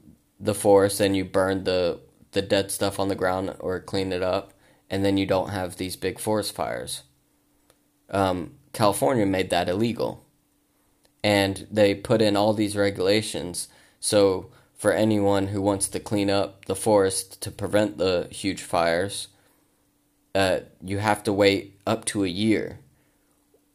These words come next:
Yes, but the forest has to be cleaned every year. And so y-, if you have to wait until next year to clean it, the fires are happening now. So,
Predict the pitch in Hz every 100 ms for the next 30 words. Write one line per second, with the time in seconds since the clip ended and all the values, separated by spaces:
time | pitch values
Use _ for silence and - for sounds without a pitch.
0 | _ _ _ _ _ _ _ _ 107 117
1 | 156 131 - 101 104 - 123 113 - 113
2 | 101 98 98 - 107 101 95 - - _
3 | - 101 92 92 110 92 80 - - _
4 | _ _ _ 95 101 95 95 107 98 92
5 | - - _ _ _ _ _ _ _ 101
6 | 101 107 101 110 123 120 101 110 - 98
7 | 95 95 107 - 101 90 85 120 110 95
8 | 92 - 95 - 117 117 101 98 95 95
9 | - 90 90 90 107 95 73 - - _
10 | _ _ _ _ _ _ - 107 98 90
11 | 90